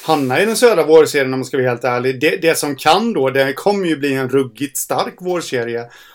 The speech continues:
Och det kan ju på så vis, eh, finnas risk för att det, de fyra sämsta går till kval. Men jag har svårt att tro att något av dem,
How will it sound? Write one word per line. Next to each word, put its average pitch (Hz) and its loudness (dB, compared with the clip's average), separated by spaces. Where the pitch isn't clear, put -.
Och 135 0
det 135 0
kan 127 -6
ju 156 -6
på - -8
så 123 -6
vis, 113 -10
eh, 113 -6
finnas 127 -8
risk 139 -6
för 123 -4
att 120 -8
det, 135 -2
de 135 -4
fyra 127 -2
sämsta 160 -8
går 151 -12
till 143 -18
kval. 135 -4
Men 143 -8
jag 147 -8
har 196 -2
svårt 165 -4
att - -20
tro 170 -4
att 139 -6
något 135 -2
av 135 -4
dem, 127 -4